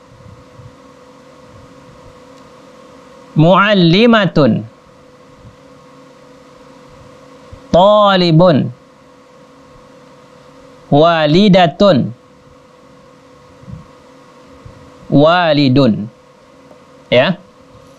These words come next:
Nah, ini kata-kata yang baru yang kita dapatkan dalam wacana, dalam, eh, percakapan yang Ini tadi ya, percakapan pertama.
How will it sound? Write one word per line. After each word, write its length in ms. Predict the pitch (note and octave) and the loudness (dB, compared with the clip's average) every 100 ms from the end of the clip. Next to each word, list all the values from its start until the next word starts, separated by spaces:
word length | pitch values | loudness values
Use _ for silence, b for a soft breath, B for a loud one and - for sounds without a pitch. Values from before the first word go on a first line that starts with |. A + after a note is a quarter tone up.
| - - | -20 -6
Nah, 80 | B2+ | -2
ini 120 | D#3 | 0
kata-kata 640 | D#3+ C#3+ C#3 C#3 D3+ D#3+ D#3+ | 0 0 0 0 0 0 0
yang 240 | C3+ B2 | 0 2
baru 400 | A#2+ C3 E3 F#3 | 2 2 0 0
yang 240 | D3+ C3 C3 | 0 0 0
kita 240 | B2 B2 | 0 2
dapatkan 520 | A#2+ - A2+ D3 D#3+ C3+ | 0 0 -2 0 0 0
dalam 320 | A#2 B2+ D3+ | 0 0 2
wacana, 680 | B2 - A2 A#2 D#3+ F3 - - - | 0 0 0 0 0 -2 -6 -16 -4
dalam, 400 | B2 C3+ D3+ - | 0 0 0 0
eh, 240 | C3+ B2+ | 0 2
percakapan 600 | C3 B2 B2 A#2 - C3+ | 0 0 0 0 0 0
yang 220 | C3 A#2 D3 D3+ - - - - | 0 0 0 -4 -10 -20 -20 -4
Ini 240 | C3 A#2 A2 | 0 0 0
tadi 240 | G#2 A2+ | 0 0
ya, 80 | D3 | -2
percakapan 720 | C3+ B2 A2+ A2+ B2+ C#3+ D3+ | -2 -4 -2 0 0 0 0
pertama. 480 | - - A2+ G#2 | -2 -2 -2 -2